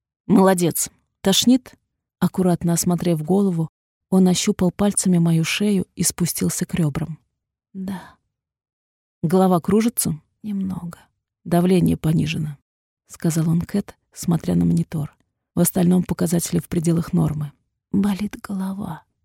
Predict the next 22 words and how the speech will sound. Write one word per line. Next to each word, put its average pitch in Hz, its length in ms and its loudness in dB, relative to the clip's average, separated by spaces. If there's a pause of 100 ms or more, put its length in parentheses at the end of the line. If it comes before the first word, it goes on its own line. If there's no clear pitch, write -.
(140)
пробормотала 170 680 -2
я, 190 240 0
бросая 175 420 -2
короткий 175 400 -4
взгляд 180 320 -4
на 190 80 -2
сестру. 175 500 -4 (460)
Кэтрин 180 580 -2
была 190 320 -2
до 180 260 -4 (240)
ужаса 185 600 0
бледной. 160 720 -4 (240)
«Голова 202 800 -2
и...» 170 400 -12 (920)
«Что - 280 -10
случилось?» - 920 -6 (480)
«Голова 196 420 4
и 190 40 6
левая 196 260 4
нога?» 214 360 2 (380)
уточнил 175 480 0
Фрэнк, 208 360 0